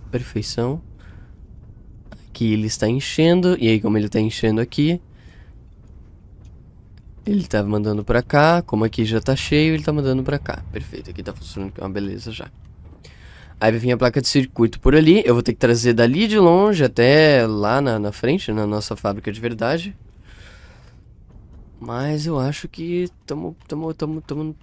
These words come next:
num bom caminho aqui. Hum. <clears throat> Poderia tirar esse cara daqui? Eu acho que eu vou tirar esse aqui, pelo menos. É, vou botar só umas proteçõezinhas aqui na parede. Espera só salvar.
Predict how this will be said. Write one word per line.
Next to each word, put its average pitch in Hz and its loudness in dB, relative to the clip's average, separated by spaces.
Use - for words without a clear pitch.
num 147 -4
bom 127 2
caminho 123 0
aqui. - -12
Hum. 117 0
<clears throat> 143 6
Poderia 110 -2
tirar 113 -4
esse 113 -8
cara 107 -6
daqui? 143 -10
Eu 123 -14
acho - -14
que - -8
eu 101 -6
vou 135 -8
tirar - -16
esse - -14
aqui, - -10
pelo 107 -6
menos. 120 -6
É, 117 4
vou 151 -2
botar 143 0
só 147 -2
umas 143 -2
proteçõezinhas 123 -2
aqui 120 -8
na 113 -4
parede. 123 -6
Espera - -14
só - -12
salvar. - -12